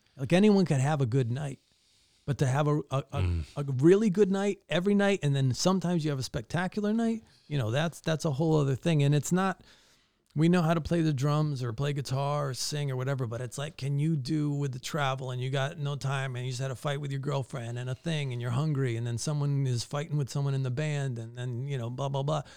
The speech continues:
Speaker 1: And you gotta go out and deliver. And it's a whole other thing.
Speaker 2: Yeah. Yeah, I know what you mean.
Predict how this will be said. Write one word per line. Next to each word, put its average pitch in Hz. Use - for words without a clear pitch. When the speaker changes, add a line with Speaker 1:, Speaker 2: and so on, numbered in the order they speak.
Speaker 1:
And 117
you 113
gotta 117
go 113
out 113
and 113
deliver. 131
And 110
it's -
a -
whole 135
other 123
thing. 123
Speaker 2:
Yeah. 135
Yeah, 131
I 120
know 117
what 110
you 107
mean. 104